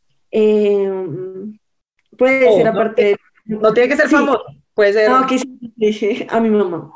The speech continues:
Speaker 1: Mi mamá y
Speaker 2: Ajá.
Speaker 1: muchos, muchos, eh, miembros de mi familia. Ujú.
Speaker 2: Ok. ¿Por qué a la
Speaker 1: Sí.
Speaker 2: mamá en
Speaker 1: Ah,
Speaker 2: especial?
Speaker 1: porque es un, es una historia, es un testimonio lindo, así como un, un poco de resumen.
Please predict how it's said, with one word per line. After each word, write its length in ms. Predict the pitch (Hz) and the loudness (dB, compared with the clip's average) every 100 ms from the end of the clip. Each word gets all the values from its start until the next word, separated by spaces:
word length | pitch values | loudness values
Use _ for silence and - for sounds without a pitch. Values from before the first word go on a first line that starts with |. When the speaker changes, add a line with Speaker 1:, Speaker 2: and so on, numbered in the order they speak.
| - | -8
Speaker 1:
Mi 120 | 220 | -2
mamá 340 | 220 202 208 226 | 0 0 0 -2
y 40 | |
Speaker 2:
Ajá. 120 | 269 | -4
Speaker 1:
muchos, 380 | 269 247 233 208 - _ _ - - _ - | -4 -4 0 -2 -2 _ _ -20 -20 _ -6
muchos, 1000 | 220 240 233 208 202 190 190 - - _ _ _ _ | -4 -4 -2 2 2 0 -4 -18 -20 _ _ _ _
eh, 300 | - 208 202 | -2 2 2
miembros 300 | 214 214 196 | 2 0 0
de 60 | 190 | -2
mi 120 | 185 | -4
familia. 380 | 185 185 147 214 - _ _ | -6 -6 -6 -10 -16 _ _
Ujú. 340 | - 202 208 208 | -16 -14 -14 -12
Speaker 2:
Ok. 120 | 208 165 175 - _ _ _ - | -6 -6 -6 -14 _ _ _ -6
¿Por 160 | 214 | -2
qué 100 | - | 0
a 40 | 214 | 0
la 80 | |
Speaker 1:
Sí. 60 | 214 | 0
Speaker 2:
mamá 220 | 233 214 | -2 -2
en 40 | 226 | -2
Speaker 1:
Ah, 20 | |
Speaker 2:
especial? 560 | 269 - - 185 156 156 _ _ _ _ _ _ _ _ _ _ | -4 -10 -8 -6 -6 -12 _ _ _ _ _ _ _ _ _ _
Speaker 1:
porque 1080 | 262 269 262 254 262 262 247 240 233 233 226 | 0 0 -2 -2 0 2 2 0 0 0 0
es 100 | 254 | 0
un, 320 | 269 247 226 | 0 -2 -2
es 80 | 254 | -2
una 140 | 262 | -2
historia, 420 | 247 247 247 247 | -2 0 0 0
es 100 | 349 | 0
un 140 | 339 269 | -2 -4
testimonio 500 | 247 247 254 247 214 | -4 -4 -4 -2 -2
lindo, 360 | 214 220 240 | -2 -4 -4
así 180 | 302 262 | -6 -8
como 180 | - 220 | -8 -6
un, 160 | 220 214 | -4 -4
un 120 | 214 | -4
poco 280 | 226 - 226 | -4 -4 -4
de 60 | |
resumen. 460 | 208 233 233 262 | -4 -4 -6 -6